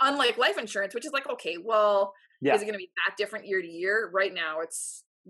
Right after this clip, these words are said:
Speaker 1: you know, like, Seth is insured for disability from his own or any occupation after two years, but he doesn't have an occupation. <laughs> So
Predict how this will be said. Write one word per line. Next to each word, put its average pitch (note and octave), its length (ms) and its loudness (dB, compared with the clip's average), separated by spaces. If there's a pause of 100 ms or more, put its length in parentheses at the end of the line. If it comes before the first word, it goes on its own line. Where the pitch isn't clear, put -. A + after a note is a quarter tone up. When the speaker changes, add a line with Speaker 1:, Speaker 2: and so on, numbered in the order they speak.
(140)
Speaker 1:
you G#3+ 100 -10
know, D#3+ 120 -10
like, D#3+ 160 -6 (160)
Seth - 280 -2 (140)
is G#3+ 140 -4 (120)
insured B3+ 360 0
for D#4+ 80 0
disability A3+ 640 0 (380)
from A#3 200 2
his A#3 160 2
own G3+ 340 4
or A#4 240 2
any E4+ 200 -2
occupation F#3 600 -6
after F#3 220 -12
two D4 140 -8
years, G3+ 420 -6 (280)
but C#4 80 -4
he C4+ 120 -6
doesn't A#3+ 220 -2 (160)
have G#3+ 100 -12
an G3+ 80 -2
occupation. D4+ 640 -6
<laughs> - 60 -20 (1120)
So - 380 0